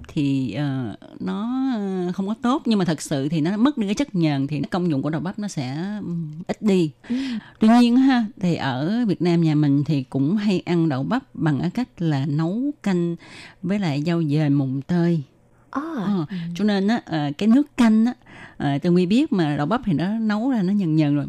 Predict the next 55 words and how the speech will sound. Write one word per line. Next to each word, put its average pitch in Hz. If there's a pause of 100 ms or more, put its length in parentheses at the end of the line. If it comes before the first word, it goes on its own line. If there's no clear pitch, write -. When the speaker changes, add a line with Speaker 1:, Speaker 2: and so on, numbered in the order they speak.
(140)
Speaker 1:
mùng 160
tơi 190 (280)
nó 214
cũng 185
nhờn 147
nhờn 147
nữa. 147 (140)
Speaker 2:
Đúng 208
Speaker 1:
Ờ, 175
Speaker 2:
rồi. 151 (300)
Speaker 1:
cho 196
nên 180
cái 226
canh 202
đó, 220
đó 247
ha, 247
mình 165
ăn 175
sẽ 175
nó 240
có 226
cái 247
chất -
nhờn 151
nhờn 151
rất 269
là 151
ngon. 208 (340)
Và 147
Speaker 2:
Ừ. 143
Speaker 1:
Tố 196
Kim 190
thích 277
nhất 294
là 156
ăn 160
với 190
lại 156 (260)
cái 196
chai 269
bông 208
nựng, 143 (320)
tức 269
là 151
Speaker 2:
Ừ. 143
Speaker 1:
cái 196
cải 123
mặn 147
á, 185
củ 156
cải 190
mặn 147
ha, 196
Speaker 2:
Ừ. 190